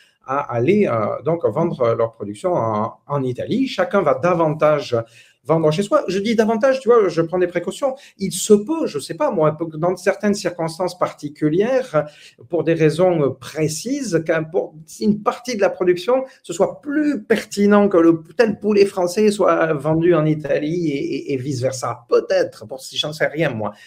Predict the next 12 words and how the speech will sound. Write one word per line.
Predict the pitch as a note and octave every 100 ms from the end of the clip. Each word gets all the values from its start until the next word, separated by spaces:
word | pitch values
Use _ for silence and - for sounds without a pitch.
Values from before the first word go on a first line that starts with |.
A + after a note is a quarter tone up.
| _
certains | - - - C#3+
types | E3+ D#3+
de | D#3
poulet, | C3+ - D#3 D3+ F3 F3
je | C#3+
sais | B2 B2+
pas | A2+
quoi. | - D#3+ F3 - - -
Bon, | A#2 - -
mais | D3
de | D3+ A#3
manière | G#3 F#3+ G3